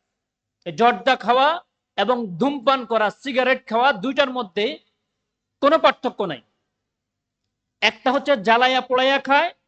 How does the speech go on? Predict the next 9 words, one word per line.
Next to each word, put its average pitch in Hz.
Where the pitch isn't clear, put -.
আর 220
একটা 240
হচ্ছে 247
জ্বালানো 240
পোড়ানো 254
ছাড়া 233
খায়। 139
পার্থক্য 262
এখানেই। 180